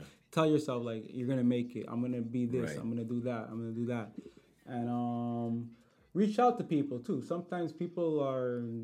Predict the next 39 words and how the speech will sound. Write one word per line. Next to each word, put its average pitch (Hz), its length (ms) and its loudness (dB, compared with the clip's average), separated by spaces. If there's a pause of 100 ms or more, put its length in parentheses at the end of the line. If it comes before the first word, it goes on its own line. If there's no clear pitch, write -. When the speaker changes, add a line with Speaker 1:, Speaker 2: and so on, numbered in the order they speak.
Speaker 1:
there 151 160 6
to 139 100 2
help, 139 340 -4
you 123 80 -2
know. 143 300 -6 (220)
Speaker 2:
Yeah. 156 180 -2
Speaker 1:
But 151 100 4
make 180 200 6
sure 165 320 2
it's 143 180 0
not 160 180 2
a 147 60 2
negative 139 420 2
source. 104 320 -8
Make 147 160 -4
sure 147 140 -2
the 135 80 -2
individual 135 480 0
has 117 100 -2
a 120 60 -2
positive, 123 680 0
um, 110 600 -6 (440)
approach 143 400 2
to 139 100 -4
life, 135 260 0 (220)
Speaker 2:
Mm. 90 320 -6
Speaker 1:
because 123 380 -2 (100)
sometimes 147 600 -2
you 131 160 -6
could 123 180 -4
reach 143 180 0
out 143 120 -2
to 139 60 -6
this 127 100 -12
person 147 340 -4
and 120 200 -4
they 117 140 -4
might 120 300 -4
just 123 320 -6